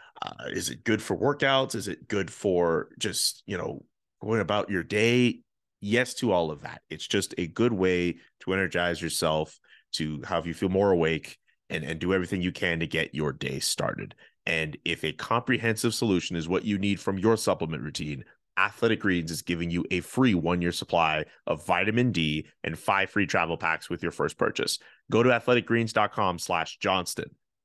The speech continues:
It's C J's last name. That's athletic greens dot com slash Johnston to get a free one-year supply of vitamin D and five free travel packs with your first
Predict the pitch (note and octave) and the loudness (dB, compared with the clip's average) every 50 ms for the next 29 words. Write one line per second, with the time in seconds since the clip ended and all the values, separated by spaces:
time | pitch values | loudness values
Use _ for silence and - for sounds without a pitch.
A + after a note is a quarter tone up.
0 | _ _ _ - A2+ - - - B2 A#2+ A#2 A2 G#2 G2 G2+ F2+ F2 D#2+ - - | _ _ _ -18 -16 -8 -2 0 2 4 4 4 2 2 2 2 0 0 -2 -4
1 | D2+ D2+ - - _ _ _ _ - _ - G2 F#2 F2+ - - - G#2+ A2 A2+ | -6 -6 -8 -12 _ _ _ _ -12 _ 0 0 0 0 -2 -4 -2 0 0 0
2 | A2+ - - A#2+ A2+ A2+ - - - A2 G#2+ G#2 G2+ - F#2+ F#2+ F#2 - - F#2+ | 0 0 2 4 4 4 2 2 2 2 2 2 0 0 0 0 0 0 2 2
3 | F2+ F2 F2 - - F2+ E2 E2 D#2+ - - - G2+ F#2+ F#2 F#2 - - - - | 2 2 0 -2 -2 0 0 0 0 -4 -2 0 2 4 4 2 0 -6 -12 -12
4 | - F#2 - _ _ _ _ _ _ - - E2+ E2+ F#2 F2+ F2+ F2 - - F2+ | -14 -16 -20 _ _ _ _ _ _ -8 -8 -6 -2 0 0 0 0 -2 -2 -4
5 | E2 D2+ - - - - C3+ C3 G#2+ E2+ C#2+ C#2 - _ _ - F2 E2+ F#2+ G#2+ | -4 -4 -4 -6 0 2 4 4 4 2 0 -2 -8 _ _ -6 0 2 2 2
6 | A2 G#2 G2+ G2 G2 - - G2+ - - F#2 E2 D#2 D2+ D2 D2 C#2+ _ _ _ | 2 2 0 -2 -2 -2 -4 -6 -2 0 0 2 2 0 -2 -4 -8 _ _ _
7 | _ - E2+ D#2+ D2+ - F2 F2+ F#2 F#2 G2+ G#2+ A2 G#2+ F2 D#2+ E2 D#2+ D2+ - | _ -6 -6 -6 -6 -2 0 0 2 2 2 2 0 0 0 0 -2 -4 -4 -4
8 | - F#2+ D#2+ - - - - F#2 F2 F#2 G2 - - - G#2 F#2+ F2+ - - F2 | -6 -6 -6 -6 -6 -2 0 2 2 0 -2 -4 -2 -2 -2 0 0 0 0 0
9 | E2 D#2+ D2+ - - D#2 D2 C#2+ - - - - _ _ _ _ - F2 F#2 F2+ | 0 -2 -4 -6 -4 -4 -4 -4 -6 -10 -14 -14 _ _ _ _ -2 0 0 0
10 | - F2 F2+ F2+ - - E2 D2+ D2+ - - | 0 -2 -2 -2 -2 -2 -2 -2 -2 -4 -8